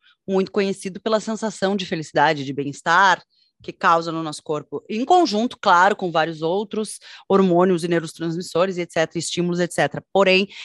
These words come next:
é o conhecido por dar essa satisfação, né? Então, qual é essa forma de vestir que pode nos trazer isso, né? Eu queria só dizer, contar uma coisa que eu participei, aliás, tá no ar aqui um podcast que não é concorrente, é um podcast vizinho,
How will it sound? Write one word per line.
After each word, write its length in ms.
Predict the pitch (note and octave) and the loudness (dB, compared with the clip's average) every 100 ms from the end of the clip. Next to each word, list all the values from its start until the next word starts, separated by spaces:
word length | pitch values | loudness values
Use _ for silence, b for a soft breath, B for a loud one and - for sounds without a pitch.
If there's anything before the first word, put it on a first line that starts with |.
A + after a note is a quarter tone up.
| B | B
é 100 | F3+ | 2
o 120 | F#3+ | 2
conhecido 760 | F#3+ A3+ G#3+ A3 - - A#3+ A#3 | 4 4 4 0 -2 -2 -2 -2
por 120 | G#3+ G#3+ | -4 -2
dar 220 | F#3 F#3 | 2 0
essa 140 | G3 | -2
satisfação, 920 | - G#3+ G#3+ - - G#3 - F#3 E3+ | -2 -2 -2 -10 -8 -6 -4 -2 -2
né? 160 | C#3+ D3 | -4 -6
Então, 260 | E3 G#3 A3+ B B | 0 0 0 B B
qual 140 | G#4 | 2
é 80 | G4 | 4
essa 180 | A4+ A4+ | 4 0
forma 640 | - - C4+ E4 D#4 D4 | 0 2 6 6 4 0
de 140 | B3 | -2
vestir 400 | A#3+ B3 - A#3+ | -4 -6 -4 -4
que 160 | A3 - | -4 -4
pode 280 | - F#3 F#3+ | 2 4 4
nos 140 | F3 | 0
trazer 300 | - E3 D#3+ | -2 -4 -2
isso, 260 | C#3+ C3 C3 | -4 -8 -6
né? 180 | C#3+ E3+ _ B B B B | -6 -6 _ B B B B
Eu 80 | - | 0
queria 200 | C#4+ D4+ | 4 4
só 100 | E4 | 2
dizer, 300 | D4 E4 D4+ | 0 2 2
contar 260 | C#4 C#4+ B3+ | 4 4 4
uma 120 | C4 | 2
coisa 360 | A#3+ A3+ B3 | 2 0 0
que 420 | A#3 - A3+ B3 - | -6 -6 -4 -4 -2
eu 100 | G#3+ | -4
participei, 840 | A3+ C4 - - - A3 C4 A#3 - _ _ | 0 -2 -4 -8 0 2 2 -2 -8 _ _
aliás, 240 | - F#3 F#3+ | -2 0 2
tá 120 | A3 | 0
no 160 | A#3 B3 | 4 6
ar 320 | G#3 G3+ G3+ _ | 6 4 0 _
aqui 240 | E3+ - F3 | -20 -12 -12
um 80 | D#3+ | -8
podcast 420 | F3 - F3 - | -8 -2 -2 -2
que 80 | G#3 | -2
não 140 | G#3+ | -2
é 80 | C#4+ | 0
concorrente, 720 | A#3+ G3 E3+ D#3 E3 A#3 - | 0 0 -2 0 0 -2 -4
é 40 | |
um 120 | D3+ D3 | -6 -2
podcast 500 | D#3+ - E3 - F#3+ | -2 0 -4 -4 -4
vizinho, 420 | A3 E3+ F3+ | -2 0 0